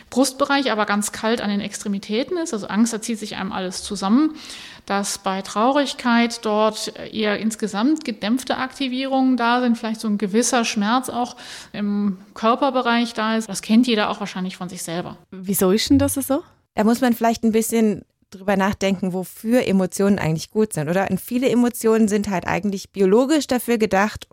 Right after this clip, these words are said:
Speaker 3: uns auf eine bestimmte Aktion vorzubereiten. Also zum Beispiel, wenn ich wütend bin, dann will ich vielleicht angreifen und dann manifestiert sich halt dieses Gefühl in meinen Extremitäten, damit ich zuschlagen kann oder sowas.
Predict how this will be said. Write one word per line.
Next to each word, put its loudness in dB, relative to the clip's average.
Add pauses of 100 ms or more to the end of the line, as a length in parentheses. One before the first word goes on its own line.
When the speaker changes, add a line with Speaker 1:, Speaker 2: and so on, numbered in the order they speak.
Speaker 3:
uns 4
auf 2
eine -2
bestimmte 2
Aktion 0
vorzubereiten. -6
Also -4
zum 0
Beispiel, 2 (440)
wenn 2
ich -4
wütend 4
bin, 4
dann 0
will 2
ich -4
vielleicht -2
angreifen 2
und 0
dann 2
manifestiert 0
sich -6
halt -2
dieses -8
Gefühl 2
in 4
meinen 4
Extremitäten, 0
damit 2
ich -12
zuschlagen 2
kann 4
oder 2
sowas. 2